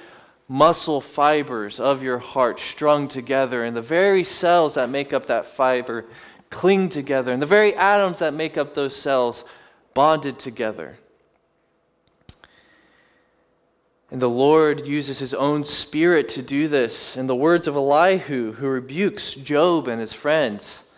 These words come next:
he says, "If he, that is God, should set his heart to it and gather to himself his spirit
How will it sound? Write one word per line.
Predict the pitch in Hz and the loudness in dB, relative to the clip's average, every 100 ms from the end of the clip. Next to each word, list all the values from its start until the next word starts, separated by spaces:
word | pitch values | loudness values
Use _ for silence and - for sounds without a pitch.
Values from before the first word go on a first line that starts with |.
| _ _ _ _ _ _ _ _ _ - | _ _ _ _ _ _ _ _ _ -14
he | 139 | -6
says, | - 147 143 - - | 2 2 2 -2 0
"If | 147 143 - - - _ _ _ | 2 2 -4 -16 -20 _ _ _
he, | - - 208 185 151 | -20 -6 -2 0 2
that | 135 135 | 4 4
is | 135 127 | 4 0
God, | 135 139 120 95 98 - - _ | 2 2 2 -2 -8 -14 -20 _
should | - - 139 | -12 -6 -4
set | - - 190 151 | -2 0 0 0
his | 165 151 | -4 -6
heart | - - 147 139 - - | -6 0 2 0 -4 -14
to | - 135 123 | -10 -6 -6
it | 80 73 - - - _ _ - | -6 -10 -20 -20 -20 _ _ -8
and | 135 120 | -6 -4
gather | 139 143 175 175 | 2 4 4 2
to | 151 - 147 | -4 -6 -6
himself | 139 131 - 135 127 - | -6 -8 -4 0 0 -2
his | 117 | -8
spirit | - - - 135 160 185 - | -8 -12 -8 -4 -4 -4 -8